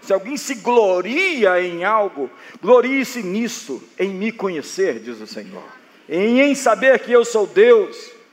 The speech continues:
Muitos de nós fomos vítimas do falso poder. Fomos esmagados por pessoas com falso poder, manipuladores, gente raivosa.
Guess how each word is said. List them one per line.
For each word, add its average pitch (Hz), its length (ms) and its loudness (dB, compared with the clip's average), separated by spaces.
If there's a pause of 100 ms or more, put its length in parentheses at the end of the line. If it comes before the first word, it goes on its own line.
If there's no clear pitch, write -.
(140)
Muitos 311 400 0
de 262 120 0
nós 233 960 -2
fomos 233 440 2
vítimas 175 560 -8
do 180 100 -4
falso 180 420 -4
poder. 113 380 -8 (680)
Fomos 214 260 -6
esmagados 190 880 -2 (100)
por 147 120 -16
pessoas 170 680 0
com 156 160 -8
falso 143 460 -4
poder, 107 440 -12 (460)
manipuladores, 151 1000 -6 (600)
gente 175 320 -6
raivosa. 131 680 -6